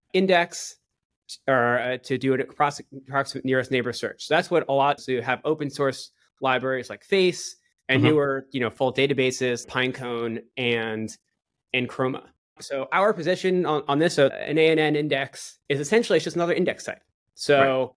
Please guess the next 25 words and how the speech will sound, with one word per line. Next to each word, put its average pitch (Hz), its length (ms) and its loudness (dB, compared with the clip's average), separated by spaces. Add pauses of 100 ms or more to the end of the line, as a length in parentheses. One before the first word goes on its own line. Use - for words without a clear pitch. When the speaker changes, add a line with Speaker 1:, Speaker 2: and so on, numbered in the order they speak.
Speaker 1:
we're 139 80 -4
really 180 180 4
good 170 200 4
at, 143 180 -2
at 135 140 0
building 143 260 2
indexes 135 480 0
and 120 160 -4
adding 127 380 -2
new, 123 240 -6
new 131 120 -6
storage 120 640 -6 (300)
types. 147 420 -2
And 117 100 -6
so 120 300 0 (120)
that's 135 240 -2
one 135 380 -2
thing 131 200 0
that - 80 -10
we're 127 100 -4
working 131 320 0
on 160 200 0 (420)
Speaker 2:
Mm-hmm. 123 100 4
Speaker 1:
is, 117 580 -2 (600)
is 131 580 2